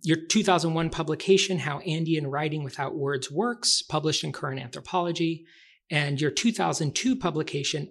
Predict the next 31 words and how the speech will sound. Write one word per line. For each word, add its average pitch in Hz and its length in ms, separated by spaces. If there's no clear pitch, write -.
Unethnic 175 600
Es-, - 420
Ethnohistory 170 960
on 151 140
Peruvian 175 600
Peasant 156 400
Historiography 151 920
and 151 80
Ideas 143 380
of 147 80
Autochthony 139 640
in 147 100
eth-, 139 160
in 143 180
the 143 120
journal 135 340
Ethnohistory. - 720
Now, 247 120
we're 262 180
not 254 280
going 185 320
to 156 360
<laughs> - 280
dive 180 260
into 190 200
the 175 100
minutia 165 640
and 160 100
the 160 60
footnotes 156 580
of 165 180